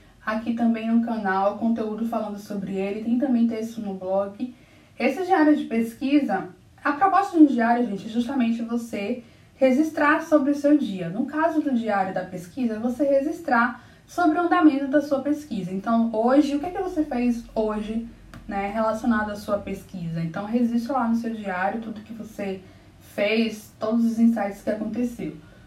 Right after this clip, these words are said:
No meu caso, o que eu fiz aqui, eu não fiz exatamente como um diário, assim, seguindo a risca a cada dia, escrevendo sobre a pesquisa, não.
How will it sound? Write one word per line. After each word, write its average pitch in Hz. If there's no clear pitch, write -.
No 233
meu 302
caso, 254
o 226
que 247
eu 311
fiz 214
aqui, 196
eu 247
não 311
fiz 285
exatamente 269
como 254
um 269
diário, 262
assim, 247
seguindo 233
a 240
risca 233
a 226
cada 220
dia, 226
escrevendo 220
sobre 220
a 220
pesquisa, 185
não. 180